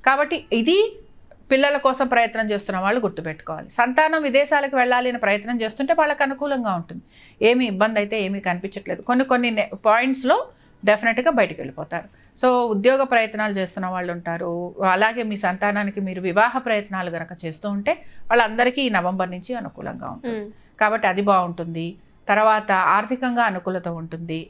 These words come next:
Speaker 1: మంచి పేరు ప్రఖ్యాతులు రావటం, గుర్తింపు రావటం, ఆ, మీ పరంగా మీకు ఆరోగ్యం కుదుటపడటం,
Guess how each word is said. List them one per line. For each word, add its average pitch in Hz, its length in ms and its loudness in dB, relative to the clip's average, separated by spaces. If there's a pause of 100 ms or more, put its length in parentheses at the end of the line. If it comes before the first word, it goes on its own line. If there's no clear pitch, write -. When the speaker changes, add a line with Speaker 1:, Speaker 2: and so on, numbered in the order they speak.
Speaker 1:
మంచి 220 260 -2
పేరు 208 280 -2
ప్రఖ్యాతులు 196 560 -2
రావటం, 165 480 -6
గుర్తింపు 214 460 -8
రావటం, 165 500 -2 (440)
ఆ, 175 160 2
మీ 202 240 0
పరంగా 254 360 2
మీకు 214 300 0
ఆరోగ్యం 196 480 2
కుదుటపడటం, 170 720 -8